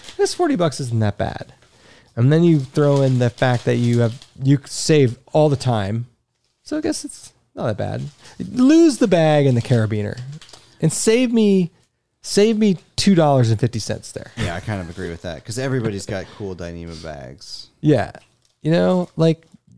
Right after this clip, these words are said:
Speaker 1: give me this for thirty-seven fifty without the bag and the carabiner. And now we're talking.
Speaker 2: Yeah, but then
Speaker 1: And or,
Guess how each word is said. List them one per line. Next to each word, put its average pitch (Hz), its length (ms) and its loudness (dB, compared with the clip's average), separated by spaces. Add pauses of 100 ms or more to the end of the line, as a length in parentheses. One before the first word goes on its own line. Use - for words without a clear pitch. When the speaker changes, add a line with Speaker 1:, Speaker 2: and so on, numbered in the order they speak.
(140)
Speaker 1:
give 220 180 2
me 277 100 2
this 233 220 2
for 170 120 2
thirty-seven 165 680 0
fifty 135 420 0
without 127 380 0
the 131 60 -2
bag 120 340 0
and 104 100 -2
the 104 40 -8
carabiner. 101 560 -8 (480)
And 139 140 0
now 156 200 4
we're 107 220 0 (300)
talking. 101 540 -4
Speaker 2:
Yeah, 135 220 -4
but 123 220 -4
then 147 140 -2
Speaker 1:
And 180 160 4
or, 185 420 2